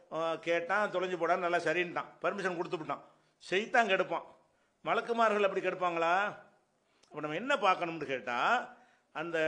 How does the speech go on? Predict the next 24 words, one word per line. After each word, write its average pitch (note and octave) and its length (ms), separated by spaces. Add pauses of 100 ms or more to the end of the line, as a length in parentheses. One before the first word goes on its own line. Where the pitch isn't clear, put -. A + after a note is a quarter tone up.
(140)
மொழி G#3 420
நடை G3 400
பிரகாரம் E3+ 720 (160)
ஹாரூத் G3+ 460
மாருத் F3+ 400
சைத்தான்னு F3 480
நீங்க A#3 180
செஞ்சாலும் F#3 500 (320)
இலக்கணப்படி G#3+ 560
நீங்க A3 160
தப்பு F#3 240
செய்யவில்லை. E3+ 460 (800)
ஹாரூத் A3+ 400
மாருத் G#3 340
மலக்குன்னு G3+ 520
செஞ்சாலும் F3+ 560
இலக்கணப்படி A3+ 560
நீங்க A3 180
தப்பு G3+ 180
செய்யவில்லை. G3 420 (580)
ஆனா E3 380 (540)
அந்த F3+ 200
ஹாரூத் A3+ 520
மாருத் G3+ 400